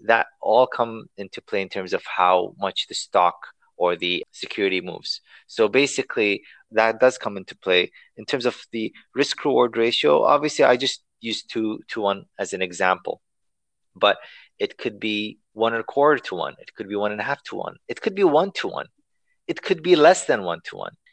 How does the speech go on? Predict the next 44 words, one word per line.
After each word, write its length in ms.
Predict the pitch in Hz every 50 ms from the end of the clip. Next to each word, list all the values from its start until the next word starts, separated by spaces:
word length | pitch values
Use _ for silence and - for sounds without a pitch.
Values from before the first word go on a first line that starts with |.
| _ _ _ _ _ _ -
Let's 260 | 123 143 143 - -
say 260 | - - 131 120 120
it 160 | - 120 123 -
all 160 | - 143 156
depends 340 | 151 151 - - 139 127 113
also 320 | - - 117 113 - - 117
on 120 | 101 101
your 100 | 101 98
success 600 | 92 - - 101 - - - - 107 101 - - - -
rate, 180 | - - - _ _ _ -
right? 220 | 87 92 - - _ _ - - _ _ -
You 100 | 135 139
could 220 | - - 156 131
make 240 | 135 135 135 - -
seventy-five 560 | - - 135 143 143 - - 127 123 123 -
cents 320 | - - 123 131 143 -
for 120 | - - -
every 280 | - 101 104 113 107
dollar 320 | 90 104 95 95 101 107 110
you 160 | 117 120 117
lose. 460 | 117 120 135 170 190 - - - - _ _ _ _ _ _ _ _ _ _ _ _ -
But 140 | 113 110 - -
if 240 | 127 123 - - -
you 380 | 156 151 147 147 143 147 143 _ _ -
are 280 | 104 110 110 110 110 -
right 400 | 113 107 113 117 120 120 123 - - - 110
nine 260 | 107 113 117 120 -
out 160 | 95 113 113
of 140 | 107 - -
ten 220 | - 113 107 98
times, 640 | - - 117 110 87 85 82 - - - - - - _ _ _ _ _ _
so 480 | _ - 95 90 90 90 90 90 - - -
you 80 | 110
make 180 | 110 110 104 -
seventy-five 520 | - - 120 117 117 107 - 113 107 -
cents 340 | - - 120 110 104 - - -
nine 280 | 104 107 113 117 113
times 360 | - - 110 101 95 95 87
and 160 | 95 92 92 92
lose 240 | 104 101 87 -
once 600 | 101 98 98 101 107 107 107 98 - - - - - _ -
at 140 | 95 95 -
one 260 | - 92 95 95 92 87
dollar, 480 | 107 107 107 110 101 - 82 - -